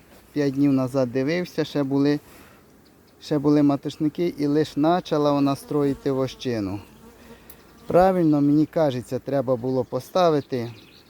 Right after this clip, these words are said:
її рамку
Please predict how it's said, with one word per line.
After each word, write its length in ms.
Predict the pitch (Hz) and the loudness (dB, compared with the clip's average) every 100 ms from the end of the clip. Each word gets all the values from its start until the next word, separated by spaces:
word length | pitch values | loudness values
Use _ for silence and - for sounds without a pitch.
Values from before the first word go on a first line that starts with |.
| - - | -18 -6
її 580 | 135 135 135 135 104 101 - _ _ _ _ _ _ _ _ _ _ - - - - - - - - - - - | -2 0 0 0 -2 -10 -20 _ _ _ _ _ _ _ _ _ _ -20 -20 -20 -20 -20 -20 -20 -20 -20 -20 -6
рамку 680 | 123 147 165 147 - 143 | 0 2 2 0 -2 -4